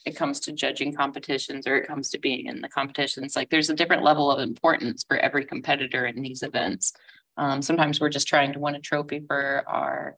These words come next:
artists, but when we're talking the best all-around male or best all-around female, those are, those are the only awards where, like, the collector's dedication gets recognition. I mean, outside of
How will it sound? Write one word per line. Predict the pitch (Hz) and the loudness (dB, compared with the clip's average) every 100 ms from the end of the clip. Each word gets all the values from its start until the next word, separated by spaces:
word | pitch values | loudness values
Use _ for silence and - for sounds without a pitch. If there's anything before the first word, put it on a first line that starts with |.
| - | 2
artists, | 156 156 147 151 - - - | 4 4 -2 -6 -10 -12 -2
but | 139 139 147 | -2 -2 -2
when | 147 147 147 - _ | -4 -4 -8 -14 _
we're | 160 151 | 0 2
talking | 151 143 143 | 4 2 2
the | 139 | -2
best | 147 147 - - | 0 0 -2 -2
all-around | - 147 147 143 139 147 | 2 2 4 2 2 0
male | 147 143 143 | -2 -2 -2
or | 143 | -2
best | 143 143 - | -2 -2 2
all-around | 151 147 143 139 143 | 2 4 0 -2 -4
female, | 170 175 147 143 | -6 -2 0 0
those | 156 185 | -2 -2
are, | 156 143 - _ _ _ _ _ _ 165 | -4 -6 -14 _ _ _ _ _ _ 2
those | 165 165 | 4 2
are | 156 | 2
the | 147 143 - | 2 2 4
only | 165 165 151 | 2 4 0
awards | 139 147 165 175 160 - | 0 2 4 2 -2 -2
where, | 143 143 | -2 0
like, | 143 139 _ | -2 -4 _
the | 143 | -6
collector's | 143 - 156 151 160 - 147 143 143 | -6 -6 -2 2 2 0 -2 -2 -2
dedication | - 139 - - 143 - 143 | -2 -2 -2 -6 -6 -6 -8
gets | 143 139 - | -6 -8 -4
recognition. | 151 - 151 135 131 - 143 151 | -4 -4 -6 -6 -6 -6 -6 -4
I | - | 0
mean, | 151 131 | 2 4
outside | - 156 - 147 | 4 4 4 2
of | 135 | 4